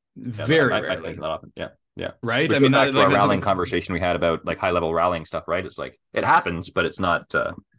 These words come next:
Speaker 2: No,
Speaker 1: you know.
Speaker 2: exactly. I mean, already the majority of points, as we know, are short.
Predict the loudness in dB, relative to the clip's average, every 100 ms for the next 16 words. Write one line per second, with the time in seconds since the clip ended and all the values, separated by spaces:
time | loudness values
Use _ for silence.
0 | _ _ _ -6 -4 0 -2 -2 -6 -4
1 | -2 -2 0 2 2 0 0 -2 -2 -4
2 | -6 -8 -8 -10 -12 -8 -8 -6 -2 -2
3 | -2